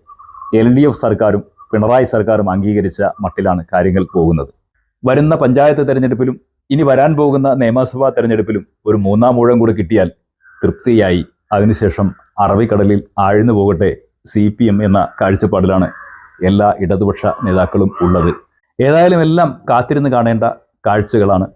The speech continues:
വരാൻ പോകുന്ന ചരിത്രങ്ങൾ ഇപ്പോഴേ നിർവചിക്കേണ്ടതില്ല. പല പുഴകളും വഴിമാറി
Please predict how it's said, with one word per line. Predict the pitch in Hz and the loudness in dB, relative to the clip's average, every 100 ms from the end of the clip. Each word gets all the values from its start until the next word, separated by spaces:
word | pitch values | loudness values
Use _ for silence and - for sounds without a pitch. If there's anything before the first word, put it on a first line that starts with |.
| _ - - _ | _ -20 -20 _
വരാൻ | 95 110 120 | -2 0 2
പോകുന്ന | 117 110 107 104 - - | 2 0 2 0 -2 -4
ചരിത്രങ്ങൾ | 92 82 101 101 - _ | -4 -2 -2 -2 -4 _
ഇപ്പോഴേ | 80 104 101 - | -6 0 0 0
നിർവചിക്കേണ്ടതില്ല. | 101 90 95 92 104 90 90 87 - - - - - | 0 0 0 0 0 2 0 0 -4 -16 -20 -16 -4
പല | 101 98 | -2 0
പുഴകളും | 101 104 113 104 - - 101 | 2 2 2 0 -4 -8 -2
വഴിമാറി | 95 101 104 101 | 0 2 2 0